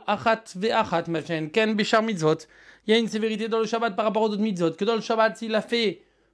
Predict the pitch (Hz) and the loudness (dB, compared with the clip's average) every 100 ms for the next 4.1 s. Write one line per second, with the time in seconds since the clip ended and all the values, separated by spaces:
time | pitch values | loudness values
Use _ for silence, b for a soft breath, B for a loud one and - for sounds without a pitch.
0 | _ 165 208 294 254 247 208 220 202 214 | _ 0 4 6 6 2 2 -2 0 0
1 | 226 180 - _ _ 214 202 233 226 240 | 0 -2 -8 _ _ -2 2 2 2 2
2 | 226 190 277 262 233 214 214 233 226 220 | 2 0 2 2 2 0 0 0 0 -2
3 | 220 220 226 233 - 202 - 220 226 220 | -4 -6 -6 -6 -6 -6 -4 0 0 0